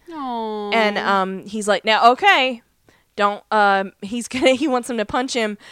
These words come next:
Speaker 2: and he's like, "Make it look good, but not my teeth, 'cause I just got those
Speaker 1: Just got 'em
Speaker 2: fixed."
Speaker 1: fixed.
Speaker 2: I'm just like, "Oh my gosh,
Speaker 1: Aw.
Speaker 2: I like you." Um, so we go to, uh, the Van Dahl house,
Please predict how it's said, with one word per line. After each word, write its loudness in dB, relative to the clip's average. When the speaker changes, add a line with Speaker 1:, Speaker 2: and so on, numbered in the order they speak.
Speaker 2:
and -8
he's -6
like, -6
"Make -4
it 0
look -6
good, -2
but -4
not 2
my -2
teeth, -6
'cause -6
I 0
just -6
got 2
those 0
Speaker 1:
Just -10
got 2
'em 2
Speaker 2:
fixed." -12
Speaker 1:
fixed. -10
Speaker 2:
I'm -10
just -10
like, -6
"Oh -6
my -8
gosh, -6
Speaker 1:
Aw. -6
Speaker 2:
I -8
like -8
you." -8
Um, -2
so -4
we -2
go 0
to, -6
uh, 6
the 0
Van -2
Dahl 2
house, 0